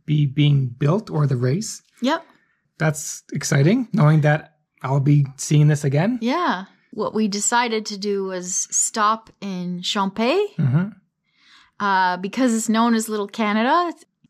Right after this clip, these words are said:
Speaker 2: So you do the climb, obviously. You do the climb up, and then all of a sudden you know that there's a lake. So you're waiting to see this lake, and you come up o-, over the crest, and there's the lake. It's very small,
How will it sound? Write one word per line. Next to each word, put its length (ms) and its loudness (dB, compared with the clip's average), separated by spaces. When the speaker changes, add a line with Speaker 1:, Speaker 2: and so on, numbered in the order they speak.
Speaker 2:
So 120 -2
you 100 6
do 140 2
the 100 2
climb, 580 0
obviously. 460 -4
You 60 -6
do 120 -4
the 100 -2
climb 400 -2
up, 400 -2
and 140 0
then 80 0
all 160 4
of 60 -2
a 60 -6
sudden 420 -4
you 100 0
know 580 2
that 160 -6
there's 180 -6
a 60 -4
lake. 580 -4
So 140 -8
you're 140 4
waiting 280 4
to 100 -2
see 180 -4
this 220 -6
lake, 460 -4
and 120 -2
you 80 -2
come 240 0
up 160 2
o-, 160 -6
over 280 -2
the 100 -2
crest, 640 -6
and 180 -6
there's 280 0
the 100 0
lake. 360 0
It's 200 0
very 420 2
small, 640 -2